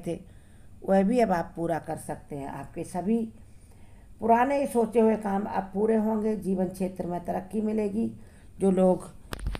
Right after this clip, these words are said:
competitive area में competitions के exams दे रहे थे,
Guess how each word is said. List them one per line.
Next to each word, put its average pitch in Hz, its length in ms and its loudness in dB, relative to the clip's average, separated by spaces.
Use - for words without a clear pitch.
competitive 262 640 4
area 220 300 8
में 196 400 4
competitions 220 760 0
के - 140 -2
exams 190 480 4
दे 190 240 4
रहे 175 200 4
थे, 175 160 2